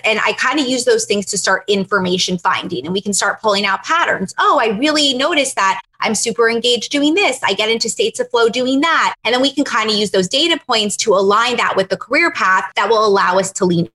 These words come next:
into those things. So that's really where I like to start and what I like people to kind of focus on, do that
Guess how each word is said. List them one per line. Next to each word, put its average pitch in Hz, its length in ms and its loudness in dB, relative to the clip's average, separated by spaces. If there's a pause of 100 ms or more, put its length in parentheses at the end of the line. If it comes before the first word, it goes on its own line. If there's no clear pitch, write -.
(140)
into 170 320 -2
those 95 260 -2
things. - 420 -6
So 277 100 -4
that's 294 320 0
really 330 240 0
where 202 180 2
I 196 100 2
like 185 260 -2
to - 80 -6
start 196 640 0
and 202 160 0
what 202 140 2
I 196 100 2
like 185 240 0
people 190 220 -2
to 180 80 0
kind 180 240 -4
of 175 80 -10
focus 180 360 -2
on, 180 280 2
do 185 100 2
that 185 180 2